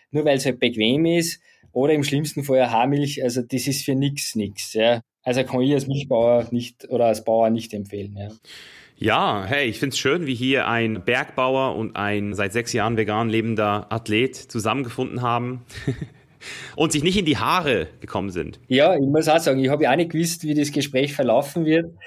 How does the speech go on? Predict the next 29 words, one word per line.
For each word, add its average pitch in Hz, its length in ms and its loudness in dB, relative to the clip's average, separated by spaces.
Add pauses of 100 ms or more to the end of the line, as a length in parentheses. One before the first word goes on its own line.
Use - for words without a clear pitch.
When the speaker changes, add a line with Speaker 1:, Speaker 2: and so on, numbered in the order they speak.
(440)
Speaker 1:
Zumindest 147 440 -2
verfolge 143 460 0
ich 135 80 -2
schon 139 260 2
sehr, 143 260 2
sehr 139 180 2
aufmerksam, 143 680 0
äh, 131 200 4
jetzt 131 380 -2
deinen 131 260 0
Kanal. 127 520 2 (600)
Äh, - 40 -12 (160)
ich 143 60 -6
möchte 165 260 2
dir - 40 0
schon 156 140 2
auch 170 280 4
wirklich 175 300 -2
gratulieren, 165 480 2
Mischa. 170 360 0
Ich 151 120 0
glaub, 131 180 0
du 135 100 -6
bist 139 200 -4
echt 135 200 -2
auf 139 120 -2
einem 127 80 -6
coolen 165 380 0
Weg. 127 340 0